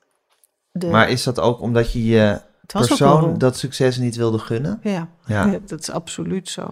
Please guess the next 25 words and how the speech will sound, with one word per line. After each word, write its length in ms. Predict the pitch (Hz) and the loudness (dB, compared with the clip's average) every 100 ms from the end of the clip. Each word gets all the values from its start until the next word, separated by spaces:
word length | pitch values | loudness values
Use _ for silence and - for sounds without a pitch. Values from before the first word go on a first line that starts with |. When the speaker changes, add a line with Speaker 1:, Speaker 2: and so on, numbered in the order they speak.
| - | -4
Speaker 2:
Ja. 340 | 113 104 - - _ | 0 0 0 -12 _
Speaker 1:
Dat, 340 | 180 170 - | -6 -6 -8
eh, 260 | 175 170 156 175 - _ _ _ - - _ _ _ _ _ _ | -6 -6 -6 -10 -14 _ _ _ -20 -20 _ _ _ _ _ _
Speaker 2:
Je 120 | 107 | -2
moest 200 | 104 208 | 4 8
Speaker 1:
Omdat 180 | 226 240 | 10 10
Speaker 2:
niet, 80 | 233 | 10
je 80 | 131 | 10
Speaker 1:
mijn 120 | - | 10
Speaker 2:
moest 140 | 131 | 8
niet, 80 | 135 | 8
je 60 | 294 | 10
Speaker 1:
kernover- 260 | 302 139 143 | 10 10 8
Speaker 2:
moest 120 | 139 | 8
niet 200 | 147 131 | 6 6
denken 320 | 131 127 135 | 6 6 4
dat 160 | 120 117 | 6 6
dat 160 | 117 | 2
succes 360 | - 123 131 120 | -2 0 2 2
iets 160 | 110 117 | 0 -2
met 120 | 110 | 2
jou 220 | 110 104 | 4 4
te 100 | 104 | 2
maken 360 | 98 90 90 92 | 0 0 -2 -6
had. 280 | 90 90 | -10 -12